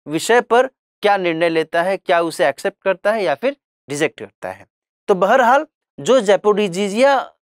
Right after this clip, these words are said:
न्यूक्लियर पावर प्लांट में वस्तु स्थिति है, उसके बारे में हमने आज के सेशन में डिस्कस किया।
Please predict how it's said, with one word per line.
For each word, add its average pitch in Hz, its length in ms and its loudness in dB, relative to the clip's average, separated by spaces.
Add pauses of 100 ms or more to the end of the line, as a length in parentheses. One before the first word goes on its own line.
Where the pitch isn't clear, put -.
(140)
न्यूक्लियर 170 680 0
पावर 175 340 2
प्लांट 175 360 -2 (140)
में 190 360 -4
वस्तु 156 500 -4
स्थिति 170 380 -10
है, 196 200 -4 (300)
उसके 156 240 -6
बारे 165 240 0
में 165 140 -4
हमने 151 340 -4
आज 135 280 -2
के 143 120 -8
सेशन 135 320 -10
में 117 160 -12
डिस्कस 143 360 -14
किया। 202 280 -6